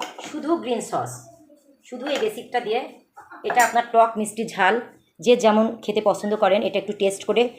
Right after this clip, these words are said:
আহ, চিনির পরিমাপটা, পরিমাপটা বা টকের পরিমাপটা ঠিকমতো তৈরি করে নিয়ে, আহ, সব কিছুর সঙ্গে এটা খেতে ভালো লাগে। এটা আপনার পরোটার সঙ্গে, আপনার পরোটার সঙ্গে, কাবাবের সঙ্গে,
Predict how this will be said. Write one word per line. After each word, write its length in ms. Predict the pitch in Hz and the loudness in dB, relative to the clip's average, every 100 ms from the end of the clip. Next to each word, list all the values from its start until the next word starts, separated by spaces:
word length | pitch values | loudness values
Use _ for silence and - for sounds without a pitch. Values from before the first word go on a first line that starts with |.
| - - - | -16 -20 -6
আহ, 120 | 170 175 | -4 -2
চিনির 220 | 196 220 233 | 2 2 4
পরিমাপটা, 480 | 220 208 196 190 202 - 190 214 | 4 4 0 -2 -6 -6 -4 0
পরিমাপটা 420 | 202 190 - 196 233 233 | 2 0 2 0 0 -2
বা 80 | 185 | 0
টকের 300 | 196 190 202 | 0 0 -2
পরিমাপটা 400 | 190 185 175 190 220 | -2 -2 -2 -2 -2
ঠিকমতো 380 | - 190 175 202 262 - - _ - | -4 -6 -4 -2 -4 -6 -20 _ -2
তৈরি 160 | 190 190 | -2 0
করে 140 | 185 | -2
নিয়ে, 180 | 180 226 | 0 -2
আহ, 480 | 262 - _ - 170 170 | -4 -14 _ -8 -6 -2
সব 80 | 226 | -2
কিছুর 200 | 233 247 - | -2 -4 0
সঙ্গে 160 | 220 226 | 0 2
এটা 100 | 208 | 0
খেতে 180 | 190 | -4
ভালো 180 | 165 165 156 | -2 -2 0
লাগে। 180 | 143 156 - _ - - | -2 -6 -12 _ -10 0
এটা 120 | 214 | 2
আপনার 240 | 208 214 214 | 2 0 4
পরোটার 340 | 214 208 226 220 | 6 8 6 4
সঙ্গে, 260 | 220 208 220 247 - _ _ _ _ _ _ _ _ _ _ _ _ _ | 2 4 4 4 -4 _ _ _ _ _ _ _ _ _ _ _ _ _
আপনার 280 | 190 - 196 196 | -4 0 2 6
পরোটার 340 | 208 202 208 - | 6 8 4 4
সঙ্গে, 300 | 208 202 196 240 247 - - _ _ _ - | -2 2 2 2 -4 -14 -20 _ _ _ 4
কাবাবের 340 | 190 196 208 - | 6 6 2 -2
সঙ্গে, 260 | 202 202 | -2 0